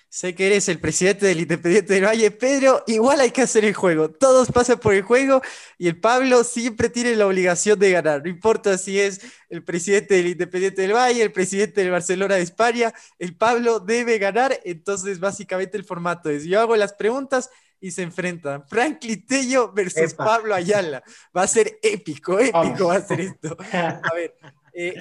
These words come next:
Speaker 1: este juego es de las estadísticas de los jugadores de Independiente del Valle durante la Liga Pro veinte veinte. Entonces va a ser todo Independiente del Valle.
Speaker 2: Perfecto.
Speaker 1: Entonces, Franklin, la primera pregunta es para ti. Franklin,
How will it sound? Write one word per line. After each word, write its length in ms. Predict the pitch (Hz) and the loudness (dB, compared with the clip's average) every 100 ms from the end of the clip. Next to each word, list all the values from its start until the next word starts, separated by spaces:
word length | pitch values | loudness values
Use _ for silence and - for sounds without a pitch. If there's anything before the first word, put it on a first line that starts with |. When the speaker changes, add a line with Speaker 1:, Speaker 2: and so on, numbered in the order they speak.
| 233 | -8
Speaker 1:
este 240 | - 269 | -8 -12
juego 480 | - 294 311 294 262 | -4 -2 0 0 0
es 180 | 214 226 | -2 -4
de 80 | 240 | -2
las 200 | 214 208 | -2 -4
estadísticas 600 | - 226 269 285 247 233 | -4 -2 -2 -6 -4 -2
de 100 | 214 | -2
los 140 | 196 | -4
jugadores 400 | - 202 240 254 | -4 0 0 0
de 60 | 208 | -4
Independiente 600 | 202 202 202 202 247 247 | -6 -6 -4 -6 -6 -2
del 120 | 226 | 0
Valle 320 | 226 269 277 240 | 0 0 -2 -2
durante 400 | 208 202 190 190 | 0 -2 -2 -2
la 140 | 190 | -2
Liga 400 | 214 262 269 - | -2 -2 -2 -2
Pro 320 | 240 277 254 | 0 0 0
veinte 500 | 185 233 269 247 233 | -4 -4 -4 -4 -2
veinte. 400 | 208 202 170 147 | 0 -2 -6 -14
Entonces 300 | 147 190 196 | -14 -10 -8
va 60 | 202 | -8
a 60 | 196 | -8
ser 300 | 214 202 _ | -8 -8 _
todo 300 | - 294 294 | -2 0 0
Independiente 680 | 254 214 208 - 185 196 185 | -2 -2 -6 -6 -10 -10 -8
del 160 | 190 170 | -8 -6
Valle. 260 | 165 127 117 | -6 -6 -12
Speaker 2:
Perfecto. 640 | _ _ _ _ _ - | _ _ _ _ _ -20
Speaker 1:
Entonces, 480 | 160 202 208 214 170 | -10 -10 -8 -12 -6
Franklin, 420 | 226 233 196 170 | -4 -4 -6 -8
la 140 | 175 | -8
primera 300 | 175 202 269 | -8 -4 -4
pregunta 400 | 262 220 233 226 | -4 -6 -6 -6
es 80 | 214 | -6
para 260 | - 190 180 | -4 -4 -4
ti. 240 | 185 123 _ _ _ _ _ | -10 -14 _ _ _ _ _
Franklin, 600 | - 247 220 180 156 170 | -4 -4 -4 -12 -14 -18